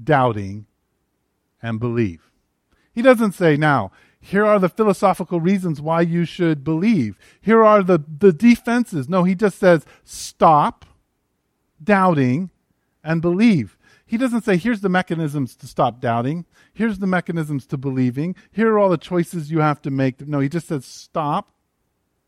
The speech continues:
So here's what the empty tomb says to you if you're in a place of doubt. It actually says, "Stop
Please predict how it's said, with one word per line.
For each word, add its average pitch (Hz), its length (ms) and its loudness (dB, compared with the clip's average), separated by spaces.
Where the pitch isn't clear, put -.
So 190 160 -2
here's 269 320 -2
what 277 160 -4
the 196 180 -2
empty 190 300 -4
tomb 220 320 0
says 135 320 -4
to 123 140 -12
you 107 400 -6
if 156 200 -8
you're 214 220 -2
in 233 80 0
a 226 60 -2
place 185 340 0
of 151 140 -10
doubt. 160 360 -2
It 170 140 -8
actually 208 360 -2
says, 185 300 0
"Stop - 800 2